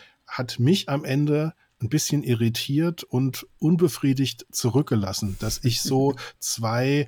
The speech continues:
Speaker 1: zwei, drei Viertel Filme sozusagen dann am Ende hinter mir hatte mit sehr viel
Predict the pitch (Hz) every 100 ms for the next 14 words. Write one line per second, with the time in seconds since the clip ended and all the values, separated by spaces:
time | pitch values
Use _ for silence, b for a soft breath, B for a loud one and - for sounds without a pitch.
0 | B - 131 135 - 123 117 - 190 135
1 | 113 131 113 110 101 113 113 110 104 98
2 | 104 143 147 B B B 120 117 123 131
3 | 120 120 120 139 139 120 123 156 156 143
4 | 135 117 135 139 123 117 - b b b
5 | b _ - 117 113 - 139 139 143 151